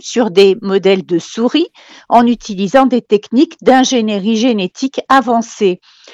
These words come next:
Les souris génétiquement modifiées ont été comparées ensuite à des souris normales sur divers paramètres et les chercheurs ont trouvé qu'en l'absence de la protéine T F deux I, les cellules productrices de myéline dans le cerveau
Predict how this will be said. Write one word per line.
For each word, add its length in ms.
Les 160
souris 500
génétiquement 640
modifiées 640
ont 80
été 300
comparées 640
ensuite 640
à 200
des 200
souris 380
normales 460
sur 240
divers 320
paramètres 680
et 80
les 140
chercheurs 420
ont 120
trouvé 520
qu'en 160
l'absence 720
de 100
la 140
protéine 760
T 300
F 100
deux 300
I, 200
les 120
cellules 400
productrices 720
de 140
myéline 540
dans 140
le 60
cerveau 600